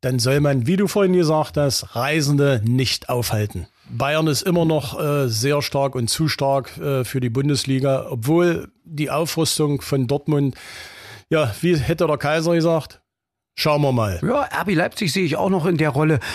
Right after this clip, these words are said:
Speaker 2: Wir haben ja noch Pokalfinale, das ist ja immer ein großes Ereignis. Da spielt Leipzig gegen Freiburg. Beide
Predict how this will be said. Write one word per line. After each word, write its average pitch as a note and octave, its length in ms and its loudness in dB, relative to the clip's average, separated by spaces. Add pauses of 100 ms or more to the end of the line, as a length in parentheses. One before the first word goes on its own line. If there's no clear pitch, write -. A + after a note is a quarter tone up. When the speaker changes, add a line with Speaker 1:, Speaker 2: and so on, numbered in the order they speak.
(100)
Speaker 2:
Wir C#3+ 100 2
haben G#3+ 100 0
ja C4 100 0
noch G#3 120 0
Pokalfinale, D3+ 720 0
das D#3+ 140 0
ist - 20 -4
ja A3 80 2
immer G3+ 120 4
ein D3 40 -2
großes G#3 320 0
Ereignis. F3 440 0
Da C#3+ 100 2
spielt G3+ 260 -2
Leipzig F3 380 -2
gegen E3+ 200 2
Freiburg. F#3 600 0
Beide B3 440 0